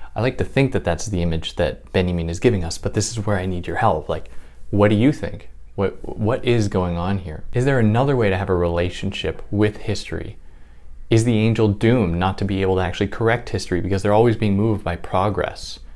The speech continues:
What is progress itself? What is the relationship between the past and the future? Are they connected? Does one easily flow into the next? I know that these are stubbornly abstract questions,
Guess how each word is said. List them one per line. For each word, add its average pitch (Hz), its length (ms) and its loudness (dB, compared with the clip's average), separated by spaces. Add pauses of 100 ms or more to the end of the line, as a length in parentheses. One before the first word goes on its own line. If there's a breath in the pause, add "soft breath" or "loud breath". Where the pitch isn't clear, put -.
(140 soft breath)
What 123 160 6
is 160 140 6
progress 120 500 0
itself? - 680 -6 (260)
What 107 180 4
is 120 200 2
the 113 320 2 (160)
relationship 101 640 2
between - 220 -2
the 92 60 -2
past 113 440 -2
and 104 100 2
the 95 60 -2
future? - 540 0 (420 soft breath)
Are 98 160 -2
they 104 120 4
connected? - 800 -4 (200)
Does 110 240 2
one 113 340 2
easily 113 340 0
flow 123 340 0
into 123 160 -2
the 120 120 0
next? 127 340 -2
I 113 40 -4
know 127 160 -2
that 104 140 -2
these 95 200 0
are 87 60 0
stubbornly 95 760 -2 (880 soft breath)
abstract 98 580 0
questions, - 680 -2